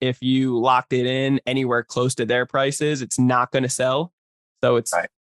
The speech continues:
Speaker 1: it can't be a win-win there, but, but then give them the option, like you said, to, "Hey, if you want, I can't pay you this much, but maybe if you go with a realtor, you could potentially make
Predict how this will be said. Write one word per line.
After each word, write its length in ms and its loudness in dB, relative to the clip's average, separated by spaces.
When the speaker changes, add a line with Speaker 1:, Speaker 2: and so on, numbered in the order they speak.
Speaker 1:
it 160 0
can't 280 -2
be 120 0
a 80 2
win-win 420 -2
there, 220 -2
but, 320 0
but 160 -2
then 200 2
give 140 0
them 200 -2
the 100 0
option, 380 0
like 180 -2
you 80 0
said, 380 0
to, 440 -2
"Hey, 220 2
if 180 -2
you 180 0
want, 360 0
I 160 2
can't 280 -2
pay 100 -2
you 120 2
this 220 -6
much, 300 -2
but 260 2
maybe 720 2
if 100 -2
you 100 -4
go 180 2
with 180 -2
a 120 -2
realtor, 840 -2
you 160 0
could 200 0
potentially 540 -2
make 380 -2